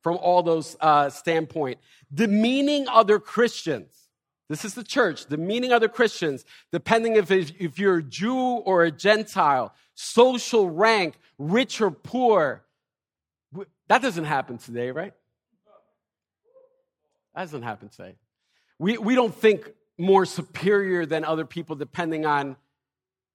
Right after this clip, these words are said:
like, what country we're from, right? Whether we're a citizen or we're, whether we're not, whether we, we live in,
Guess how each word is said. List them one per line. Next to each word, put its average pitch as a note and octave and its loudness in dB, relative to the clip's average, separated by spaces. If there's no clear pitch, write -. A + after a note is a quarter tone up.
like, C3+ -4
what D3 -8
country F3 -6
we're B2+ -10
from, A#2 -12
right? D#3+ -10
Whether C#3 -6
we're C3 -8
a A2+ -16
citizen D3 -8
or B2 -10
we're, A#2+ -10
whether A#2 -12
we're A2+ -14
not, C#3 -4
whether C3 -4
we, C3 -8
we D3 -6
live D3+ -2
in, B2 -8